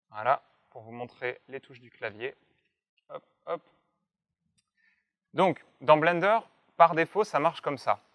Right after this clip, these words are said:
On va venir sélectionner les strips, et pour les couper, on va placer le curseur de temps, appuyer sur la touche K. La s-, séquence qui est sélectionnée, c'est en fonction de la position du curseur. Donc ça, c'est vraiment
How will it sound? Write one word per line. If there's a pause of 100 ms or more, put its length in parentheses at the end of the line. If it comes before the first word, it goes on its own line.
(120)
On
va
venir
sélectionner (440)
les
strips, (1300)
et
pour
les
couper, (440)
on
va
placer
le
curseur
de
temps, (380)
appuyer
sur
la
touche
K. (1040)
La
s-, (240)
séquence
qui
est
sélectionnée,
c'est
en
fonction
de
la
position
du
curseur.
Donc
ça,
c'est
vraiment